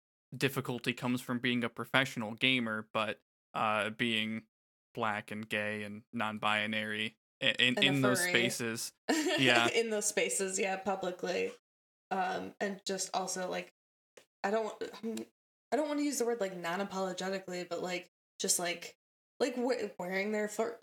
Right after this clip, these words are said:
Speaker 2: their fursuit on stage, like, while competing, stuff like that. Just, like, yeah,
Speaker 1: Yeah,
Speaker 2: this
Speaker 1: they're
Speaker 2: is
Speaker 1: just,
Speaker 2: who
Speaker 1: they, they always seem s-,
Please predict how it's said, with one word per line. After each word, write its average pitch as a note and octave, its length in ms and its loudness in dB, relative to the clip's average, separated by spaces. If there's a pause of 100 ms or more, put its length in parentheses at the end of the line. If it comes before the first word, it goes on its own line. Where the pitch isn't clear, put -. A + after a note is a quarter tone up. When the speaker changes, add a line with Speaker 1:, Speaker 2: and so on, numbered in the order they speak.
Speaker 2:
their F#3+ 500 -2
fursuit G3+ 520 -2 (380)
on F#3+ 200 -2
stage, F3+ 480 0
like, F3+ 160 -4
while F#3 100 -2
competing, F#3 540 -4
stuff - 240 -2
like - 180 -4
that. E3+ 360 -4 (380)
Just, F#3+ 200 0
like, - 340 -4 (260)
yeah, F3+ 360 -2 (260)
Speaker 1:
Yeah, G3+ 140 6
Speaker 2:
this D#3+ 100 6
Speaker 1:
they're D3+ 80 6
Speaker 2:
is D3+ 60 2
Speaker 1:
just, G3+ 180 4
Speaker 2:
who F#3+ 200 -2
Speaker 1:
they, D#3 140 6
they D#3 200 2
always F3+ 320 4
seem D#3+ 180 0
s-, - 240 -2